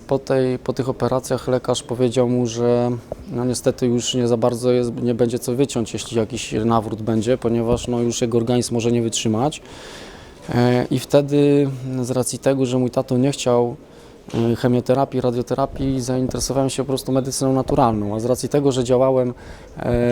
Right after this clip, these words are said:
tutaj w Wolnych Konopiach już długi, długi okres, no to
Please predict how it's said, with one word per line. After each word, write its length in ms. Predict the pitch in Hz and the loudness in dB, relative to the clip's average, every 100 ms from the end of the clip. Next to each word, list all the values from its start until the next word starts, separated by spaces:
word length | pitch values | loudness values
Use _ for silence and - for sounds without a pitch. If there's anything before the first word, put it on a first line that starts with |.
| 120 120 120 120 120 117 117 185 - - - 117 | 2 0 0 2 2 0 -4 -12 -16 -14 -12 -8
tutaj 240 | 127 127 | 0 0
w 20 | |
Wolnych 260 | 120 127 117 | 2 0 0
Konopiach 420 | 147 196 185 123 | 0 2 2 0
już 140 | 117 110 | -2 -4
długi, 380 | 110 117 117 | -4 0 -2
długi 280 | 117 120 117 | 0 0 4
okres, 420 | 113 107 123 127 | 2 2 -2 -2
no 100 | 143 | -4
to 480 | 156 190 190 190 185 | -2 0 2 0 -2